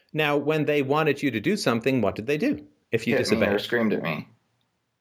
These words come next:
Speaker 1: Right. So did they ever say, "Well, you know, first you start screaming at someone to get what you want"? Uh, you know, like, if you go to the store,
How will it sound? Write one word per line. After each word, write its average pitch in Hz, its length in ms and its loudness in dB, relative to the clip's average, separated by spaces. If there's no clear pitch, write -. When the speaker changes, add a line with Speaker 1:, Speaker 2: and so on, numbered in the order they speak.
Speaker 1:
Right. 175 260 -2
So 156 200 -2
did 156 160 -2
they 165 140 0
ever 165 180 2
say, 139 300 0
"Well, 135 380 0
you 147 80 2
know, 127 340 0
first 226 280 -2
you 165 80 0
start 135 220 -2
screaming 131 440 0
at 104 100 -8
someone 110 260 2
to 101 40 -2
get 98 160 0
what - 180 -2
you 98 80 0
want"? 87 300 -4
Uh, 101 240 0
you 127 100 2
know, 110 140 0
like, 104 200 0
if - 140 0
you 113 100 0
go 117 240 0
to 123 120 -4
the 104 100 -2
store, 107 680 -2